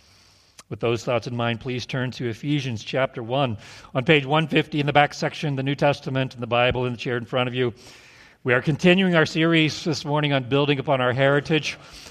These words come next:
First part of our series in Ephesians is remembering our identity as one in Christ. And today we're opening up the Pandora's box. Yes, we are. You are chosen. <laughs> And we're talking about predestination. We're going there.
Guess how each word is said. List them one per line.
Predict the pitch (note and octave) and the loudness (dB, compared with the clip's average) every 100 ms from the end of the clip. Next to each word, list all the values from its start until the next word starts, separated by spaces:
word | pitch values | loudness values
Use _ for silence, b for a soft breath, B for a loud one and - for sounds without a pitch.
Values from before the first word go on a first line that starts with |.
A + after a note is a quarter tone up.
| B | B
First | - D3+ - | 0 0 2
part | D3+ | 2
of | D3 | 4
our | D3 | 2
series | - E3 D3+ D3+ C#3 | 2 0 2 2 2
in | C3 | -2
Ephesians | G#3 C3+ A#2 C#3+ C#3 D3 | -4 -4 0 0 0 0
is | C3 A#2+ | -2 -2
remembering | C3 B2+ D3 C#3+ C#3+ | 0 2 2 2 0
our | C3 A#2+ | 2 2
identity | A#2 C3 C3+ C3+ A#2+ | 2 2 0 -2 -2
as | |
one | A2+ A#2+ | -2 -2
in | A2 | -4
Christ. | C3+ C3+ C#3+ - - B B B B B | 0 2 2 -2 -16 B B B B B
And | B2 A#2 | -6 -2
today | B2+ C#3+ D3+ | 4 4 4
we're | C#3 C#3 | 2 2
opening | C#3+ D#3 C#3 C3+ | 2 0 2 2
up | C3+ | 2
the | D3+ | -2
Pandora's | - C3 B2+ B2+ C3 A#2 | 0 -2 0 -2 -2 0
box. | A#2+ A#2 A2+ - | 2 2 0 -4
Yes, | A#2 A#2 A#2+ | -4 -4 -4
we | A#2+ | 0
are. | A#2+ A#2 A#2+ - b b b b _ - | 2 2 0 -8 b b b b _ -8
You | C3 A#2 | -4 -2
are | A#2+ | -4
chosen. | - C#3 C#3 C3+ B2 C#3 - | -4 -2 0 0 -2 -4 -2
<laughs> | - - - B B B B | -2 -2 -4 B B B B
And | A2+ | -2
we're | B2 | 0
talking | D3 D3 D#3+ | 2 2 2
about | D3 C#3 C3+ C3+ - | 2 4 4 0 -10
predestination. | D#3+ C#3+ C#3 C#3 - C#3 C#3 C3+ C#3 | -6 0 2 0 -4 -4 -4 -4 -6
We're | C3+ | -6
going | B2+ C3+ B2+ B2+ B2+ A2+ G#2+ | -2 -2 0 0 -2 -8 2
there. | A#2 E3+ D#3+ A2 | 6 8 6 4